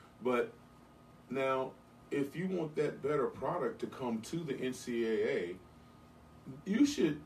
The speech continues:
you know, N C A A and, uh, A A U, just from a standpoint of coming together and being able to start some type of committee, some type of,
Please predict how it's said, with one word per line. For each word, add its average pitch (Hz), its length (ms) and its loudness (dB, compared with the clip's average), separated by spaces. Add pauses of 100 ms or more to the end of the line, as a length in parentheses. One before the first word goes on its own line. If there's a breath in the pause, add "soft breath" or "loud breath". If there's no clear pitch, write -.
you 156 100 0
know, 131 240 2
N 247 140 2
C 208 200 2
A 175 80 6
A 190 520 2
and, 131 260 -4
uh, 123 260 -2
A 170 280 4
A - 40 2
U, 117 500 2 (540)
just 202 260 4
from 165 160 2
a 139 40 2
standpoint 127 720 -2
of 104 320 0 (720)
coming 156 280 2
together 131 600 2
and 110 360 -2
being 139 220 0
able 131 240 4
to 113 140 -6
start 135 460 -2
some 170 300 -4
type 147 340 -6
of 113 200 -2
committee, 101 580 0
some 135 280 -6
type 139 300 -4
of, 107 220 -2